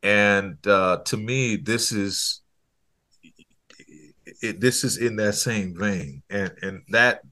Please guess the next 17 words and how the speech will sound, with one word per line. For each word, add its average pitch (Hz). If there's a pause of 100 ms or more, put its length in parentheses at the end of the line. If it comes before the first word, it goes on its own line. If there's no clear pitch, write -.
to 120
me 117
is, 90
is 90
just 87
wonderful. 92 (540)
Um, 95
I 104
think 123
about 104
legacy 95
a 82
lot 95
these 80
days, 85 (100)
uh, 82
especially, 95